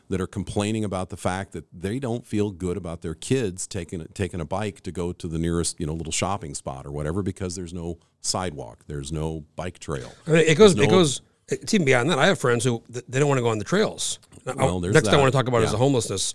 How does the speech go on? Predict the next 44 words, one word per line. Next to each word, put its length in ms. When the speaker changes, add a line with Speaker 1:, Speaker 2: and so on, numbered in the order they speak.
Speaker 1:
Yeah. 200
Speaker 2:
Pro-, 140
I 40
mean, 300
needles, 500
they 100
find 220
needles, 440
or 60
they 140
Speaker 1:
Sure. 120
Speaker 2:
see 40
people 320
in 100
tents 380
and 80
they're, 120
and 140
they're, 120
it's 120
scary, 600
you 100
know, 160
for 160
women 320
or 80
kids. 460
It's 160
not, 120
I 40
mean, 180
for 80
me, 140
it's 160
like, 120
I 60
don't 140
wanna 240
Speaker 1:
Yeah. 220
Speaker 2:
deal 160
with, 260
like, 180
you 80
know, 160